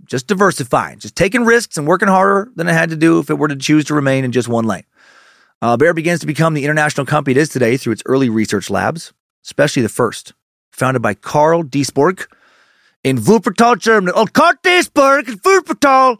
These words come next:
Uh, also the location of the company's headquarters from eighteen seventy-eight until nineteen twelve.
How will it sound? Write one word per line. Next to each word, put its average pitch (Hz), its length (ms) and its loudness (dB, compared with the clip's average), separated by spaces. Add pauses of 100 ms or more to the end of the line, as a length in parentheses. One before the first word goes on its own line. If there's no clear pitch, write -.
(720)
Uh, 170 420 4
also 196 280 2
the 185 40 2
location 165 440 2
of 135 60 -6
the - 60 0
company's 156 340 -2
headquarters 139 480 -2
from 107 160 -8
eighteen 117 240 -4
seventy-eight 123 500 0
until 101 420 -6 (100)
nineteen 101 280 -8
twelve. - 360 -8